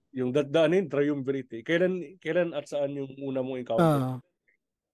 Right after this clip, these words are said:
Speaker 2: Sa akin, ano, pare, siguro, I think, ano ako, grade six, twelve years old.
Speaker 1: Mm-hmm. Ayan, ganyan din mga
Speaker 2: Tama
Speaker 1: edad.
Speaker 2: ba? Or f-, five. Basta mga ganun eh.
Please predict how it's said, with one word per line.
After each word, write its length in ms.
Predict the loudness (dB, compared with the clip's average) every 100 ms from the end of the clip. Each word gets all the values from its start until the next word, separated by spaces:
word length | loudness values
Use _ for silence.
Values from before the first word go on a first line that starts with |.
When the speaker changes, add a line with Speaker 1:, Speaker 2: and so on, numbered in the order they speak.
| _ _ _ _ _ _ _ _ _ _ _ _ _
Speaker 2:
Sa 260 | 2 4 6
akin, 400 | 4 2 2 2
ano, 260 | 4 4 4
pare, 360 | 4 4 2
siguro, 600 | 2 2 6 6 8 6 4 -2 _ _
I 100 | 2
think, 200 | 2 0 2
ano 200 | 4 4
ako, 180 | 4 0 -8 _ _ _ _ _ _ _ _ _ _ _ _ _ _
grade 420 | -8 4 6 6
six, 440 | 4 2 2 -2 4
twelve 220 | 6 6
years 240 | 8 6 6
old. 200 | 2 -2 _ _ _
Speaker 1:
Mm-hmm. 300 | 0 2 2 -2 _ _ _ 0
Ayan, 240 | 4 4
ganyan 300 | 4 0 0
din 140 | -4 -6
mga 140 | -4
Speaker 2:
Tama 100 | -2 -2
Speaker 1:
edad. 80 | 0
Speaker 2:
ba? 140 | 0
Or 220 | 0 0 0
f-, 240 | -2 -18 -20 -20 -20 -20 _ _ _ _ _
five. 360 | -10 -10 -14 _ _ _ _ _ _ _ _ _ _ _ _ _ _
Basta 220 | 2 4
mga 320 | 4 4 4
ganun 180 | 2 2
eh. 180 | 0